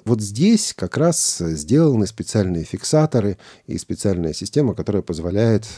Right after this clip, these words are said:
действительно сорокаклеточный Эль Брайль собирать простому пользователю. То есть, э, дисплей как бы вставляется, да, закрепляется на док-станции, а, у вас получается,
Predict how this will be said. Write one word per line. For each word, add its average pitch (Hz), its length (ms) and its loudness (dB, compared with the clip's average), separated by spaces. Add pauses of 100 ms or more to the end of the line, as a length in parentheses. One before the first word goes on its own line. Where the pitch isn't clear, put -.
(140)
действительно 92 680 -4
сорокаклеточный 92 960 -6
Эль 78 140 -8
Брайль 123 400 4 (320)
собирать 113 880 2 (200)
простому 95 400 -4
пользователю. - 680 -10
То 101 160 -2
есть, - 360 -6
э, 71 260 -10 (380)
дисплей 135 500 2
как 104 220 -2
бы 92 180 -4 (300)
вставляется, 104 920 2 (120)
да, 92 240 -6
закрепляется 98 840 -4
на 78 160 -8
док-станции, 180 680 -4 (600)
а, 90 220 -2
у 107 140 -8
вас 131 180 2
получается, 107 680 -2